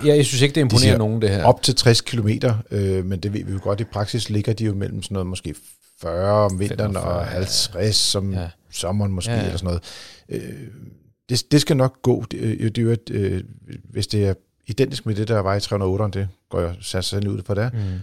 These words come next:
Speaker 2: så kan den jo ikke få varme kabinen op med strøm.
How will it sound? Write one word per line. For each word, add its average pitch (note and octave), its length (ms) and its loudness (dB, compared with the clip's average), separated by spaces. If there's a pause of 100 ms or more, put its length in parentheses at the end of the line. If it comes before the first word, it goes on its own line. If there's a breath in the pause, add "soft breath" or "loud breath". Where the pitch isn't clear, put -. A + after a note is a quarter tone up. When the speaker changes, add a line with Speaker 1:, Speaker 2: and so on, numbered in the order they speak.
(200 loud breath)
Speaker 2:
så A#2+ 160 0
kan A#2 200 0
den A2 80 -2
jo G2 100 -2 (120)
ikke B2 340 -2 (380)
få - 320 -2
varme F#2+ 280 -2
kabinen A2+ 360 -4
op G2 200 -4
med G2+ 120 -6
strøm. - 260 -6